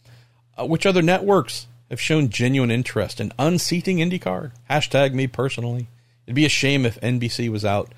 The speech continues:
after just three years airing the five hundred. They've made it seem like a big event in a way A B C hadn't for many years before their exit.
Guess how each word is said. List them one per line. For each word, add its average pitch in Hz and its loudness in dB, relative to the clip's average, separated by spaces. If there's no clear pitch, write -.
after 104 -4
just 110 -2
three 113 -4
years 101 -2
airing 104 -4
the 92 -6
five 92 -4
hundred. 135 -2
They've 110 -4
made 117 0
it - -4
seem 165 -2
like 127 -2
a 127 -2
big 120 0
event 107 -2
in 113 -4
a 107 0
way 127 2
A 139 4
B 135 0
C 254 0
hadn't 110 2
for - -6
many 107 0
years 101 -2
before 90 -4
their 85 -2
exit. 107 -2